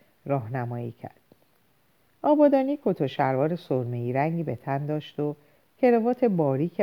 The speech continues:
آبی کمرنگی زده بود و خط ریشش پایین‌تر از حد معمول بود و قدی بلند داشت و سیبیلش آنکارد شده نبود. به آکلاد میمانست. آکولاد میمانست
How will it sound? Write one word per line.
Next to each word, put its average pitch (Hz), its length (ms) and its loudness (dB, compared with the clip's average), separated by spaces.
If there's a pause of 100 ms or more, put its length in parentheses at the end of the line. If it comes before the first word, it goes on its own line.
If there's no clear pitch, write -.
(120)
آبی 131 420 0
کمرنگی 135 680 -4
زده 120 300 -8
بود - 140 -10 (680)
و 247 80 4
خط 240 340 -2
ریشش 202 480 0
پایین‌تر 127 520 -2
از 131 200 -2
حد 127 240 -6
معمول 117 500 -6
بود 117 220 -8 (800)
و 131 160 -4
قدی 127 320 -2
بلند 135 500 -2
داشت 151 340 -4
و 147 160 -2 (400)
سیبیلش 294 640 2 (100)
آنکارد 120 540 -2
شده 139 360 -2
نبود. 151 400 -6 (1300)
به 247 80 4
آکلاد 247 640 4
میمانست. 120 680 -6 (1200)
آکولاد 175 560 0
میمانست 120 680 -8